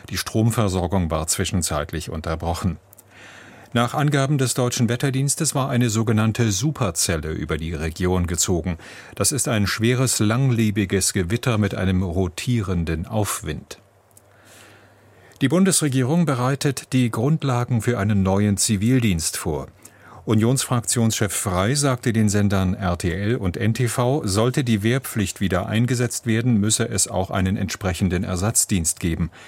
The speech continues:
Deshalb würden im Bundesfamilienministerium entsprechende Vorbereitungen getroffen. Ein Sprecher des Ministeriums sagte der Bild-Zeitung, die Pläne für einen neuen Zivildienst sollten nach der Sommerpause vorgestellt werden.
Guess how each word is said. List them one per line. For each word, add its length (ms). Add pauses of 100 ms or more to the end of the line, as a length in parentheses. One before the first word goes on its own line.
(240)
Deshalb 400
würden 280
im 220
Bundesfamilienministerium 1700
entsprechende 640
Vorbereitungen 840
getroffen. 460 (640)
Ein 240
Sprecher 400
des 200
Ministeriums 720
sagte 300
der 100
Bild-Zeitung, 680 (340)
die 80
Pläne 420
für 140
einen 260
neuen 300
Zivildienst 720
sollten 420
nach 240
der 260
Sommerpause 800
vorgestellt 680
werden. 260